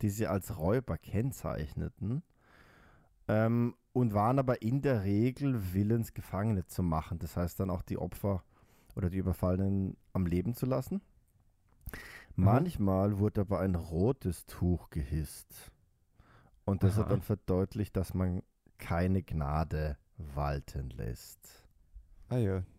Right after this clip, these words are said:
Speaker 2: das heißt,
Speaker 1: So.
Speaker 2: man wusste es schon vorher.
Speaker 1: Genau, man wusste schon vorher, dass es vielleicht ein bisschen brenzlig wird.
Speaker 2: Mhm.
Speaker 1: Und, äh, genau, dieses Sprichwort "keine Gefangenen machen",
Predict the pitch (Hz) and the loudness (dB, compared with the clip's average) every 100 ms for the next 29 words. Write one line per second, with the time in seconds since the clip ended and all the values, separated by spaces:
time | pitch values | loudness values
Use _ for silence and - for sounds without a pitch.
0 | _ _ - 90 98 76 113 123 117 123 | _ _ -4 2 2 4 4 4 4 2
1 | - 120 113 107 95 95 95 - _ _ | 2 2 2 2 2 0 -4 -10 _ _
2 | - - - - - 117 90 90 101 98 | -16 -16 -16 -6 0 2 2 0 0 2
3 | 104 - - - 92 90 87 90 92 80 | 0 -2 -4 -2 -2 0 0 2 0 -2
4 | 80 90 - - 87 85 - - - - | -6 -8 -12 -8 -6 -6 -6 -10 -10 -10
5 | - - 65 - 73 71 78 71 - - | -10 -8 -8 -8 -12 -10 -10 -10 -12 -20
6 | - - _ - _ - 110 - 139 160 | -20 -20 _ -20 _ -6 -6 -4 -8 -8
7 | - _ _ - - 127 113 - - 110 | -16 _ _ -10 0 0 0 -10 -8 -6
8 | - 135 104 90 101 95 101 92 - - | 0 2 2 0 -2 0 0 -2 -6 -8
9 | - 113 107 110 107 - 101 101 104 - | -4 -2 0 0 0 2 0 2 0 0
10 | 139 156 135 123 120 131 127 127 123 | 0 2 2 2 2 0 0 0 -2